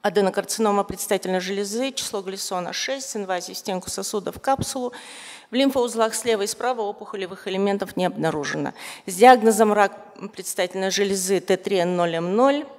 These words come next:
состояние после радикальной простатэктомии, э, пациент на-, продолжает наблюдаться по месту жительства в динамическое наблюдение.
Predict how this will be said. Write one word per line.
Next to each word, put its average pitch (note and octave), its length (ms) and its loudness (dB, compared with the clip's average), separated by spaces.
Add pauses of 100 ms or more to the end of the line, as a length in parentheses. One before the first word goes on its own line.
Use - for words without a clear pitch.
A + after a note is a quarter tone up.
(140)
состояние F#3+ 540 -2
после G3 320 -4
радикальной F#3 480 -2
простатэктомии, G3 920 -2 (480)
э, F#3+ 240 -4
пациент C#4 460 0 (520)
на-, F#3 160 -4 (400)
продолжает F#3+ 520 -2
наблюдаться F#3 1000 2
по F3+ 120 -2
месту F3 640 -6
жительства G3+ 560 -8
в F3 80 -10
динамическое F3 580 -2
наблюдение. D3 560 -10